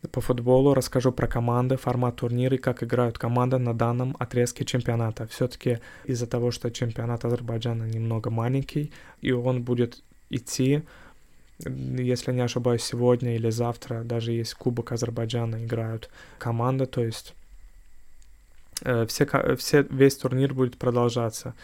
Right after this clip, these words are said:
весь чемпионат мира, этот, э, турнир будет продолжаться, и я буду вас освещать о нём также. Но, конечно, чемпионат мира сейчас выводит, э, на первую планку себя. Это более важно чемпионата,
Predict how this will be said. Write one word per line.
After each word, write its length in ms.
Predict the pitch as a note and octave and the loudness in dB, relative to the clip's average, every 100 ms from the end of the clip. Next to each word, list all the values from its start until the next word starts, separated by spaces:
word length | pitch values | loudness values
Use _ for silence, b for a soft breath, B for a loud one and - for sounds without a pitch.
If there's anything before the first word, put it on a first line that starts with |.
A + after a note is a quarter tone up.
| B B B2 | B B -2
весь 160 | A#2+ | -2
чемпионат 480 | - A#2+ A#2 A#2 A2+ | -2 -4 -2 -4 -2
мира, 400 | B2+ C3+ C#3 - | -2 0 0 -2
этот, 480 | F#3 - - A#2+ - | -4 -8 -6 -8 -4
э, 160 | - A#2+ | -2 0
турнир 420 | - A#2+ B2+ B2+ | 0 0 2 2
будет 280 | B2 B2 A#2+ | 2 -2 -2
продолжаться, 680 | B2 A#2 A#2 B2 C3 - C#3+ | -2 -2 -2 0 0 0 -4
и 140 | B2+ | -2
я 200 | A#2+ A#2+ | 0 -2
буду 260 | B2 B2 A#2+ | 0 -2 0
вас 280 | A#2+ A#2 - | 0 -2 -6
освещать 600 | B2 - A#2 B2 B2 - B B B B B | -8 -6 -4 -4 -4 -6 B B B B B
о 140 | - A#2+ | -4 -2
нём 240 | A#2 A#2 | -2 -2
также. 480 | - A2+ G#2+ A2 - - B B B B B B - | -4 -4 -4 -6 -12 -16 B B B B B B -4
Но, 220 | C#3 C3 | 2 4
конечно, 480 | B2 B2+ B2 - B2 | 4 2 2 0 -4
чемпионат 520 | - B2 A#2+ B2 B2 | -2 -2 0 0 0
мира 240 | B2+ B2+ A#2 | 0 0 0
сейчас 440 | A2+ - B2 A#2+ | -4 -2 -2 0
выводит, 480 | A#2+ A#2 A#2+ A#2+ - | -2 2 0 0 -4
э, 320 | - B2 A#2 A2+ | -6 -4 -4 -4
на 600 | A#2 A#2 A#2 A#2 A#2 A2 - - | -4 -4 -2 0 -2 -4 -14 -2
первую 340 | B2+ A#2 A#2 | 0 2 -2
планку 540 | A#2 B2+ B2+ C#3 - C#3+ | 0 2 4 2 0 -2
себя. 520 | - C3+ C#3+ C#3 C#3+ B B B B - - - | 0 4 6 6 2 B B B B -18 -18 -8
Это 220 | - B2 B2 | -6 0 4
более 340 | B2+ A#2+ A#2 | 6 6 6
важно 380 | A#2 B2+ C3 C#3 | 4 4 4 -2
чемпионата, 760 | - C3 C3+ C3+ C3 C#3+ D3+ | 0 0 0 2 0 0 -2